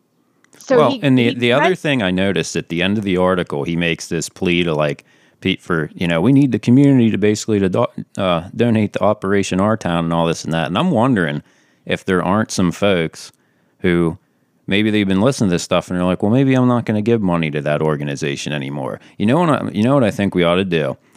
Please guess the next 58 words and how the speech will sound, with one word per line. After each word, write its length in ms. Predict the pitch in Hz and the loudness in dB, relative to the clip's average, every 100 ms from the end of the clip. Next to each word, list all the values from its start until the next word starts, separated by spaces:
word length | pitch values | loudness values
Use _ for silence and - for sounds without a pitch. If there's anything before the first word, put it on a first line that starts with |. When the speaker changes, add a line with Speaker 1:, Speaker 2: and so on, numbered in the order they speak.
| _ _ _ _ _ | _ _ _ _ _
Speaker 2:
is 280 | - 82 78 | -2 -2 -2
put 220 | - 95 | -4 0
out 180 | 98 98 | 0 0
on 160 | 98 101 | 0 -2
the 40 | 107 | -2
page, 560 | 92 82 78 73 - - _ _ _ - | -2 -2 -2 -6 -12 -20 _ _ _ -8
a, 240 | 87 87 - | -4 -4 -4
we, 200 | 90 101 _ | -6 -6 _
we 120 | 101 90 | -6 -4
should 160 | 95 | 0
be 60 | 113 | 0
able 100 | 135 | 0
to 60 | |
get 140 | 120 120 | -2 -2
the 80 | 98 | 0
list, 420 | 107 - - - _ _ 85 | 0 -2 -8 -20 _ _ -4
get 140 | 90 | -4
the 100 | 82 | -2
list 320 | 90 98 - | 0 0 -2
of 160 | 82 65 | -6 -4
everybody 460 | 98 104 117 117 110 | -2 0 2 0 0
that 180 | 95 85 | -2 -2
donates 420 | 90 90 73 - | 0 0 -2 -6
to 80 | 60 | -10
them. 220 | 50 - - _ _ 170 | -10 -16 -20 _ _ -4
Speaker 1:
Yep, 280 | 185 214 _ | -2 -2 _
Speaker 2:
And 100 | 196 190 | -2 0
if 120 | 196 | 2
you, 320 | 135 143 202 | 2 2 0
and 60 | 117 110 | 0 0
Speaker 1:
absolutely. 160 | 104 - - | 0 -2 -2
Speaker 2:
you 80 | 113 | 0
know 160 | 123 | 2
what? 380 | 135 131 147 - - - | 2 0 0 -2 -18 -14
People 260 | - 113 120 | -6 -4 -2
should 180 | - 110 | -2 2
be 120 | 117 | 4
aware. 360 | 107 117 107 87 | 4 4 4 2
And 140 | 78 | -2
if, 220 | 78 - - | -6 -8 -6
if 200 | 92 117 | -2 2
you 60 | |
don't 120 | 131 | 2
agree 200 | 113 117 | 2 2
with 140 | 117 104 | 2 2
Operation 520 | 110 101 104 95 92 | 0 2 0 0 0
Our 160 | 98 110 | -2 -2
Town, 320 | 127 143 151 | -2 -2 -2
I 100 | 85 | -2
wouldn't 220 | 123 110 | -2 -2
spend 240 | - 95 92 | -4 -4 -2
my 120 | 90 | -2
money 220 | 95 104 | 0 -2
at 100 | 85 | -2
those 180 | 85 80 | -2 -2
businesses. 560 | 95 98 78 76 60 - | 0 -2 -2 -6 -10 -6
Fuck 320 | - 85 80 | -2 -2 -2
'em. 140 | 73 | -12